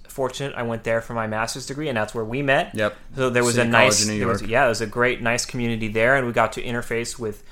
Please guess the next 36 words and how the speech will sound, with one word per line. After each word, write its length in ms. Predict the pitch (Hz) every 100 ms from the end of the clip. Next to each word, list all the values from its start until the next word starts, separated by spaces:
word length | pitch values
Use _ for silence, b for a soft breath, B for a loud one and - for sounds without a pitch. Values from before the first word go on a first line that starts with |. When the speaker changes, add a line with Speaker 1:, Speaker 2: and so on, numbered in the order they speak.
| b b
Speaker 1:
world-class 500 | 123 120 117 120 120
musicians 600 | 117 107 113 135 127 120
like 200 | 113 104
John 240 | - 104 101
Patitucci 960 | 104 98 - - 160 156 143 135 131
and 120 | 123 98
Speaker 2:
Mm-hmm. 80 |
Speaker 1:
Ray 180 | 104 101
Gallen 540 | 98 113 117 120 117 117
and 120 | 104
Steve 280 | - 104 110
Wilson. 420 | 117 - 120 120 b b b b
And 120 | 135
now 140 | 147 160
I'm 140 | 160
at 180 | 156 -
the 60 |
University 360 | 143 139 139 143
of 60 | 131
Miami 360 | 127 120 139
getting 240 | 135 120 120
a 40 |
doctorate, 420 | 110 107 110 127
and 100 | 120
I'm 80 | 107
teaching 340 | - 113 110
part-time 400 | 104 113 107 110
there. 100 | 120
And 100 | 143
there's 120 | 170 170
a 60 |
great 340 | 175 170 - -
community 360 | 165 170 151
there, 240 | 139 190 135
and 140 | 117
there's 360 | 117 117 -